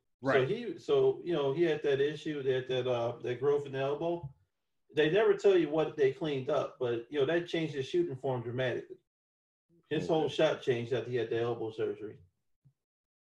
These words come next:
Speaker 2: You know, there, there, there was, they won sixty-one games, but there was a lot of problems that year.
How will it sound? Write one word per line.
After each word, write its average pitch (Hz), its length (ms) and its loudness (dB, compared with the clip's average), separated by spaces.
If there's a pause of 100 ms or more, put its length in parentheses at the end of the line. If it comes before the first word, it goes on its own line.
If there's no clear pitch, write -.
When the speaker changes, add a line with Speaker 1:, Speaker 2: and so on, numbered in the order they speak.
(960)
Speaker 2:
You 131 140 -2
know, 120 320 -2
there, 175 180 -2 (180)
there, 175 220 4
there 185 160 4
was, 202 120 4 (360)
they 151 80 4
won 196 240 2
sixty-one 165 540 0
games, 143 300 -2
but 131 200 -2
there 156 80 0
was 139 100 -2
a 120 40 -4
lot 135 400 4
of 131 100 -4
problems 117 400 -2
that 107 160 -4
year. - 320 -8